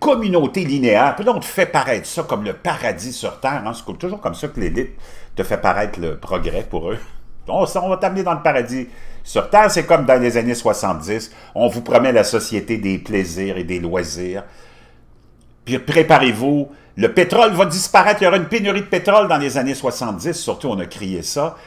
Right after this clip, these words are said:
Là, on se rend compte qu'il y a tellement de pétrole, on ne sait plus quoi faire avec, on est obligé de vous dire, «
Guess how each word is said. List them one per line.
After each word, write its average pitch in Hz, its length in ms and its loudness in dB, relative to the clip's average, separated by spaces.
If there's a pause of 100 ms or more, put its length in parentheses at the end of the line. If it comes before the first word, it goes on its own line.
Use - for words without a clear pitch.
(120)
Là, 117 120 2
on 117 80 4
se 101 100 -6
rend 95 160 0
compte 117 220 -6
qu'il - 100 -4
y - 20 -2
a - 40 -14
tellement 104 260 2
de - 60 -10
pétrole, 107 340 0
on 98 60 0
ne 92 40 -2
sait 98 120 -8
plus - 120 -12
quoi 104 160 2
faire 104 160 0
avec, 107 280 2
on 90 100 -4
est - 60 -14
obligé 98 180 -6
de 95 60 -6
vous 90 80 -6
dire, « 143 180 0